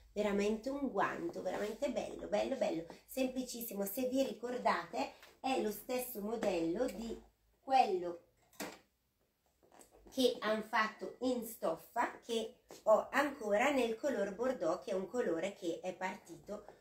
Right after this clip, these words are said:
quest'anno e dra-, andrà ancora molto. Ok, questo è taglia S in stoffa elasticizzata, stessa forma dell'abitino che indosso io, cinquantatré euro,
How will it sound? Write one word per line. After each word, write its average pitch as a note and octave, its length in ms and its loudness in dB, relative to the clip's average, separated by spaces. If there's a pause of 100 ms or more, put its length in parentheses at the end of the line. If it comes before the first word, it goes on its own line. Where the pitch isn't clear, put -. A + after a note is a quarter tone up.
(120)
quest'anno F3+ 760 -2
e G#3 140 -4
dra-, D3+ 320 -6
andrà F3+ 440 2
ancora F3+ 540 0
molto. E3+ 760 -2
Ok, A3 480 0
questo - 580 0
è F#3 220 -2 (120)
taglia F3 380 2 (160)
S - 380 -2
in A3 120 -6
stoffa - 480 -8
elasticizzata, G3+ 1000 -4
stessa A#3+ 560 0
forma F#3 300 0
dell'abitino G#3 600 -2
che G3 100 -12
indosso F#3 380 -8
io, G3+ 180 -4 (240)
cinquantatré F3 960 -2
euro, C#3+ 360 -4